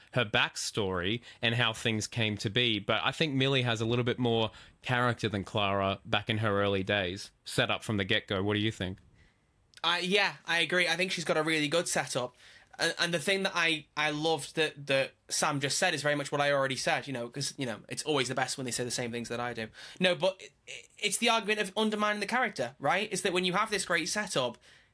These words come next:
Speaker 2: it's then undermined because you know there's a very specific timestamp on it. And I thought it was interesting 'cause I watched a video, I think it might have been on, on Your Friends with, uh, Who Culture, saying
Speaker 1: Oh,
Speaker 2: that
Speaker 1: yeah?
Speaker 2: it com-, it confirms that the, the whole Who's Ruby's Mum plot arc will only be a se-,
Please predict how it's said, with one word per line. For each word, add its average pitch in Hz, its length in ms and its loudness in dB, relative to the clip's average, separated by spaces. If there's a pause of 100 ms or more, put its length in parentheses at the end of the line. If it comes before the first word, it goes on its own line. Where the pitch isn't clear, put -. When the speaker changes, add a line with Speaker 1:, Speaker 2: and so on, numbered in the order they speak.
(220)
Speaker 2:
it's - 340 -4
then 180 180 2
undermined 170 440 0
because 156 200 -2
you 151 80 0
know 156 140 2
there's 156 140 0
a 147 40 0
very 147 180 2
specific 143 360 -6
timestamp 139 560 -2
on 147 160 2
it. 120 160 -4 (300)
And 190 80 2
I 254 80 2
thought 359 160 0
it - 20 0
was 285 100 0
interesting 233 440 -2
'cause - 80 0
I 196 40 2
watched 208 240 -4
a 220 60 0
video, 196 260 2
I 139 60 0
think 220 220 -2
it 220 60 -2
might 190 100 -2
have 156 80 -2
been 147 100 2
on, 127 240 0
on 127 140 0
Your 110 180 0
Friends 120 360 -4
with, 120 260 -10
uh, 120 180 -6
Who 208 180 -6
Culture, 143 460 -4 (360)
saying 175 260 2
Speaker 1:
Oh, 131 140 6
Speaker 2:
that 160 220 2 (300)
Speaker 1:
yeah? 147 80 0
Speaker 2:
it - 140 -8
com-, 190 180 0
it - 200 2
confirms 160 500 0
that 151 220 -2 (140)
the, 147 380 -2
the 139 180 -2
whole 139 420 2
Who's 160 260 0
Ruby's 143 440 0
Mum 139 420 0 (340)
plot 175 240 2
arc 135 280 0
will 151 120 2
only 143 140 2
be 139 120 2
a 135 80 2
se-, 165 320 0